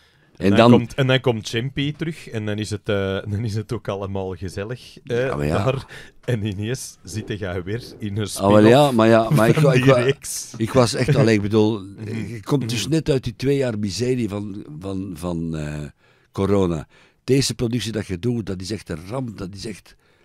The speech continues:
Speaker 2: niet plezant om te doen. Die tekst vond ik niet goed, die regisseur was heel moeilijk. Er was geen aangename sfeer. En dan, ze begonnen aan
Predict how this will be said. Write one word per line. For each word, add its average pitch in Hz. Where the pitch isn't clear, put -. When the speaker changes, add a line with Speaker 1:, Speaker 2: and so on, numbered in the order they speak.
Speaker 2:
niet 139
plezant 117
om 101
te 87
doen. 123
Die 98
tekst -
vond 127
ik 101
niet 101
goed, 117
die 104
regisseur 104
was 113
heel 120
moeilijk. 113
Er 110
was 107
geen 123
aangename 110
sfeer. 117
En 98
dan, 104
ze 120
begonnen 110
aan 104